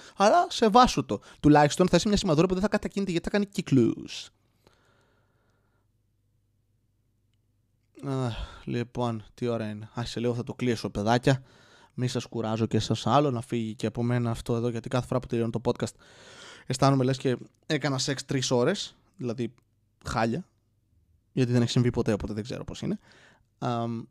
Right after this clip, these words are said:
κατά τα άλλα, εντάξει, τι να σας πω, να είστε καλά, ε, εντάξει, να, να προσέχετε εκεί έξω. Είναι ένας δύσκολος κόσμος, έχει αστυνομικούς.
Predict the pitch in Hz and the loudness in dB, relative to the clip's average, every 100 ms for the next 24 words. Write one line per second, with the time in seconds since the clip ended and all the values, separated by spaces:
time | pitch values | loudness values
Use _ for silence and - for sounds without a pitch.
0 | _ _ _ _ _ _ _ _ _ _ | _ _ _ _ _ _ _ _ _ _
1 | _ _ _ _ - 135 143 170 180 180 | _ _ _ _ -6 0 2 4 6 6
2 | 185 156 - 170 131 117 - 123 190 _ | 4 4 0 -4 -2 -6 -2 0 0 _
3 | _ _ _ _ 151 185 196 - 196 208 | _ _ _ _ 6 6 6 2 0 2
4 | 214 190 139 170 185 165 170 - - 185 | 6 8 8 6 4 2 2 0 0 0
5 | 139 175 180 185 - 196 - 233 - 160 | 2 0 2 4 6 4 4 4 4 0
6 | 131 120 113 113 127 120 - - 110 - | 2 2 0 -2 -2 -2 -2 -12 -12 -16
7 | _ _ - 208 220 202 180 175 - 170 | _ _ -2 0 2 4 6 6 6 4
8 | 135 - 135 123 123 208 208 220 - 220 | 4 2 0 0 0 0 2 0 6 6
9 | 220 214 311 143 | 6 8 8 8